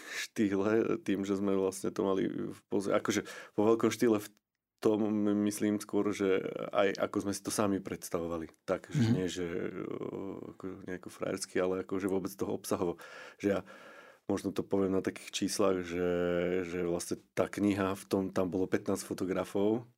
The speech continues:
Speaker 1: kto-, každý mal nejakú svoju sériu, boli tam tri rozhovory a dva texty a my sme vlastne po dvoch rokoch máme na webe, e, cez sedemtisíc fotografií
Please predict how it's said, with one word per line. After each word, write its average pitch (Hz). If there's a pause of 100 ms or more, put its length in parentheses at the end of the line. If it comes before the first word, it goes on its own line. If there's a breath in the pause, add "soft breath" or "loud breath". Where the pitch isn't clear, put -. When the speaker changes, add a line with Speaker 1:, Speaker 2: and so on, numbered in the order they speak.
(340)
Speaker 1:
kto-, 95
každý 95
mal 92
nejakú 95
svoju 104
sériu, 98
boli 92
tam 95
tri 98
rozhovory 98
a 95
dva 98
texty 107 (560 loud breath)
a -
my 95
sme 95 (840 soft breath)
vlastne 92
po 92
dvoch 95
rokoch 95
máme 92
na 90
webe, 87 (400)
e, - (400)
cez -
sedemtisíc 95
fotografií 95